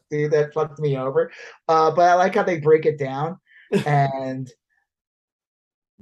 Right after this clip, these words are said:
Speaker 1: all of a sudden they're not happy with that 'cause the one woman's like, "I was with him for eighteen years. You were with him
Speaker 2: Yeah.
Speaker 1: for, like, one. Why would I get," and then she's like, "I had a kid." He's like, "That's your fault."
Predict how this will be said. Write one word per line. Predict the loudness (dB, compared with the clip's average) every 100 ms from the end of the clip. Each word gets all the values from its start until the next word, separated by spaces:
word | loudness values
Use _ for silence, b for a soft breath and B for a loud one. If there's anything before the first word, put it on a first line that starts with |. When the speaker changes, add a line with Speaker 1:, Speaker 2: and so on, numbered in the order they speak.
| -20 0
Speaker 1:
all | 2 2
of |
a | 0
sudden | -2 -2
they're | -4
not | -4 -6
happy | -6 -8 -6
with | -2
that | -2 -4
'cause | -8
the |
one | -6 -4
woman's | -2 -4 -8 -10
like, | -8 -8 -12 _ _ _ _ _ _ _ _ -12
"I | -10
was | -6
with | -6 -6
him | -8
for | -8
eighteen | -6 -8 -6 -8
years. | -6 -6 -6
You | -6
were | -6
with | -4
him | -4
Speaker 2:
Yeah. | -4
Speaker 1:
for, |
like, | -4 -8 -10
one. | -8 -6 -8
Why | -8 -4
would | 0 0
I | 0
get," | -2 -2 -4 -6 _ _ _
and | -4
then | -4 -4
she's | -6 -6
like, | -4
"I | -4
had | -4
a |
kid." | -2 -2 -2
He's | -4
like, | -4
"That's | -4 0
your | 0
fault." | 0 -2 -4 -6